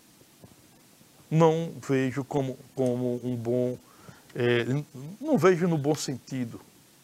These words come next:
O governo está jogando essa reforma da Previdência de goela abaixo. Formou uma comissão só com deputados governistas. O presidente é deputado governista, inclusive é o líder do governo na Assembleia,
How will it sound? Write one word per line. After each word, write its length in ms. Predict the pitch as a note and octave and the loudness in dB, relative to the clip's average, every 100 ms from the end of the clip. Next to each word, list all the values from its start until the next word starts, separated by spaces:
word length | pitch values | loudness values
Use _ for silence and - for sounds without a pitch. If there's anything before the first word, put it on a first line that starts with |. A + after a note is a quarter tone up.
| _ - - | _ -20 -8
O 120 | D3+ | 0
governo 640 | D#3+ D3 C#3 D3+ D3 D3+ C#3 | 4 4 4 2 2 -4 -6
está 600 | C3+ - C#3+ C3+ B2+ A2+ - - C3 | -8 -2 4 4 4 0 -10 -12 0
jogando 640 | D#3+ C3 A#2 B2 B2 A#2+ A2+ | 4 6 4 0 0 -4 -6
essa 680 | C3 C#3+ - - C3 A#2 - - - - - - - - | 0 0 0 0 0 0 -6 -14 -20 -20 -20 -20 -20 -6
reforma 480 | - D3 - D#3+ D3+ | 2 4 6 6 6
da 120 | B2 | 2
Previdência 520 | B2 A#2 A#2+ A#2+ B2+ C3+ | 2 0 0 -4 -4 -4
de 120 | C3+ | -2
goela 320 | C3+ C3+ C3+ | 2 4 4
abaixo. 360 | A#2 A2 - - - - - - - - | 0 -6 -8 -18 -20 -20 -20 -20 -20 -2
Formou 400 | - E3 D3 D#3+ | 6 6 6 4
uma 140 | D3+ | 4
comissão 680 | - D3+ C#3 - - A#2+ A#2+ - - - | 2 0 0 -4 0 0 0 -8 -20 -8
só 260 | - F#3 | 4 6
com 160 | F3+ D3+ | 6 4
deputados 500 | C#3+ - - C3 A#2+ | 2 2 2 2 2
governistas. 840 | B2 A#2 F#2+ G2 D3 - E3+ - - _ - - - | -2 -2 -4 -8 -10 -10 -18 -18 -20 _ -20 -20 -12
O 100 | - | -6
presidente 760 | A#2+ E3 D3 C3+ A2 D#3 D3+ C3+ | 4 6 6 0 0 0 0 2
é 40 | |
deputado 520 | B2+ C3+ B2+ - A#2+ A#2 | 4 4 2 2 2 2
governista, 600 | A2+ G#2+ G2 A#2+ - D3 | -2 -2 -4 -6 -6 -8
inclusive 400 | B2+ A#2+ C3+ C#3+ | -4 -4 2 2
é 40 | |
o 120 | B2 | 2
líder 220 | B2+ F#3 | 2 0
do 100 | C3 | -2
governo 360 | B2+ G#2+ B2+ B2 | -2 -4 -2 -4
na 80 | A2 | -6
Assembleia, 520 | - G2+ G2 B2 | -6 -6 -2 -2